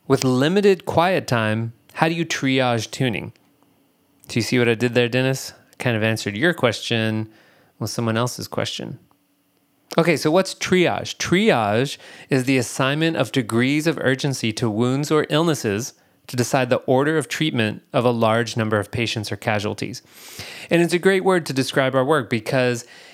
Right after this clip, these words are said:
in the rooms that we work in, the sound system, our patient, is suffering from many wounds, right? All over the place, bleeding all over the floor. So some of them are life-threatening and some of them are not.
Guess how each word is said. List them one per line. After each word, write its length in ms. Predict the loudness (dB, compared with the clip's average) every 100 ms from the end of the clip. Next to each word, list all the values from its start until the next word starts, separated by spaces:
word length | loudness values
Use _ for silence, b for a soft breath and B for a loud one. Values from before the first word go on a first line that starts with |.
| B
in 140 | 0
the 80 | 0
rooms 280 | 2 2 2
that 100 | 0
we 180 | 2 2
work 300 | 2 2 2
in, 340 | 2 2 0 0
the 120 | 0
sound 360 | 0 0 0 0
system, 540 | -2 -2 -2 -2 -4 -10 -6
our 140 | -2 -2
patient, 680 | -4 -6 -4 -2 -2 -4 _ _ _ _ -6 -2
is 140 | -2
suffering 500 | 0 -2 0 0 0
from 500 | 0 0 2 0 -4 b b b b
many 520 | -4 0 2 4 2
wounds, 500 | 2 0 0 -2 0
right? 340 | 2 2 -2 -8 0
All 240 | 2 4
over 160 | 2 2
the 60 | 0
place, 420 | 0 0 -2 -2
bleeding 540 | 2 4 4 0 0
all 160 | 2 2
over 140 | 2
the 80 | 0
floor. 280 | 2 2 2
So 300 | 4 4 2 B B B B
some 280 | 0 4 4
of 140 | 4
them 160 | 2 4
are 100 | 2
life-threatening 760 | 2 0 0 0 0 0 -2
and 120 | -2
some 200 | 0 0
of 160 | 0 2
them 280 | 0 2 0
are 120 | 0
not. 240 | -2 -6